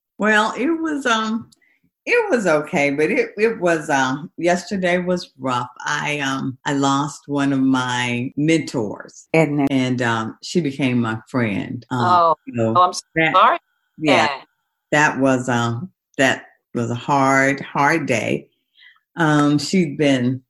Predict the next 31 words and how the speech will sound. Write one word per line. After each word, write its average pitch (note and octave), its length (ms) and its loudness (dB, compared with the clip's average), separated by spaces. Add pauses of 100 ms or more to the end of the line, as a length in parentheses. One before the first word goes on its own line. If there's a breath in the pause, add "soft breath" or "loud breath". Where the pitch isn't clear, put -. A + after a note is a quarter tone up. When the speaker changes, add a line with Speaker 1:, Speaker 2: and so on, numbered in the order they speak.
Speaker 1:
sick - 420 -4
for C3+ 160 0
a A2+ 60 -2
while, C#3 480 -2
so B2 520 -2 (160)
even E4+ 320 2
when G3 220 2
you D3 100 4
know C3+ 300 4
it's - 220 -4
coming, D#3+ 600 2 (300)
it C#3 300 4
is B2 320 -2
just, A#2+ 680 -4
um, A2+ 320 -10 (200)
it's G3+ 120 0
hard. A#3 360 0 (180)
Speaker 2:
Yeah, D#3 240 -2
it G#3 180 0
doesn't, B3 340 2 (300 loud breath)
doesn't A3 300 2
matter. F3 300 2
It's, D#3 180 -4
it's G3+ 240 -2
someone G3+ 300 0
you E3+ 120 -4
love, E3 440 2
you E3 100 -6
know? F#3+ 260 -2 (160)
Speaker 1:
Right, - 160 -4 (180)
right. D#3+ 380 -4